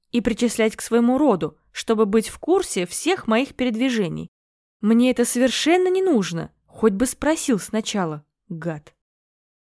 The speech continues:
Побродив по извилистым дорожкам и насладившись окружающим великолепием ухоженного парка, к обеду как раз вернулась в свою комнату.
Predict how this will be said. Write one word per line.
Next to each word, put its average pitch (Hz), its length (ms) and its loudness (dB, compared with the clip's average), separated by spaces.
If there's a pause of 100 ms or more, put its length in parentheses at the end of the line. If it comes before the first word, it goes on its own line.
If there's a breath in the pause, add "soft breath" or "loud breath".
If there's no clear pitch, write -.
Побродив 240 540 4
по 220 160 6
извилистым 220 560 2
дорожкам 302 720 0
и 262 100 0
насладившись 269 760 0
окружающим 254 800 0
великолепием 302 880 0
ухоженного 277 640 0
парка, 262 540 -2 (100)
к - 80 -12
обеду 302 460 0
как 220 240 -4
раз 311 260 -2
вернулась 226 400 0
в - 60 -8
свою 202 300 0
комнату. 156 600 -6